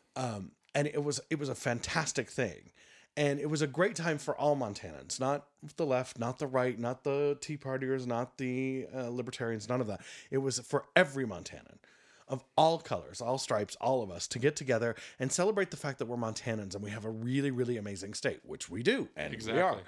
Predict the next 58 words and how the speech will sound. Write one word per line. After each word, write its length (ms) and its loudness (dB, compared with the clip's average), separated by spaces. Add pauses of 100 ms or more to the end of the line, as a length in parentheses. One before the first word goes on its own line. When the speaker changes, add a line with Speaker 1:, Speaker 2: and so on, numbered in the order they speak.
(220)
Speaker 2:
Yep. 140 -6 (220)
Speaker 1:
And, 400 2 (380)
um, 400 2
we 200 2
need 160 2
to 60 -4
be 80 2
doing 200 2
that 140 2
again. 260 4 (160)
Speaking 320 -14
of, 100 -8
I 100 -6
do 140 -12
need 160 -12
to 60 -12
go 260 -12
actually 280 -10
make 200 -14
that 200 -10 (120)
conversation 500 -8
happen 200 -8
with 100 -8
the 60 -4
governor 380 -6
because 360 -2
we 80 -2
do 220 -2
need 160 -2
to 60 -8
have 180 -10
that 260 -12
happen 220 -8
Speaker 2:
Sure. 140 0
Speaker 1:
again. 260 -8 (560)
But 460 2 (360)
by 280 4
that 220 2
same 260 4
token, 540 2 (800)
we 200 6
don't 160 4
need 160 4
to 60 4
have 160 2
this 120 2
stuff 200 4
happen 320 4
in 100 0
the 80 2
middle 200 4
of 120 4
the 60 0
session 380 2
with 140 0
our 80 2
legislators 840 -2
wasting 500 0